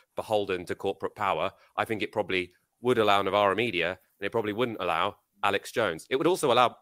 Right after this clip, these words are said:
shed loads of YouTube channels I hate because they're not the same politics. But I think you're drawing the line at when it's active misinformation, which has disastrous consequences. We're very confident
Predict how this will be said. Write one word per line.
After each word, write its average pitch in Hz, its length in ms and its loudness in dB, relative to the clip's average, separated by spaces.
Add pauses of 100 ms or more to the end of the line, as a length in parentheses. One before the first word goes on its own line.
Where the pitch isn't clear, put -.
shed 135 220 -2
loads 123 200 0
of 107 120 -6 (540)
YouTube 120 360 -6
channels 107 280 -2
I 107 140 2
hate 127 280 -2
because 107 220 -10
they're 104 100 0
not 110 240 -6
the 117 80 -8
same 107 220 -2
politics. 104 420 -4
But - 140 -10 (240)
I 113 60 -4
think 123 140 -4
you're 117 100 -6
drawing 120 260 -6
the 101 80 -4
line 104 200 -2
at 80 60 -8
when 95 120 -6
it's - 160 -14 (100)
active - 460 -6 (100)
misinformation, 90 840 -6
which 85 200 -10
has 85 400 -6 (180)
disastrous 90 460 -10
consequences. - 640 -20 (540)
We're 117 380 2
very 120 260 2
confident 90 560 -6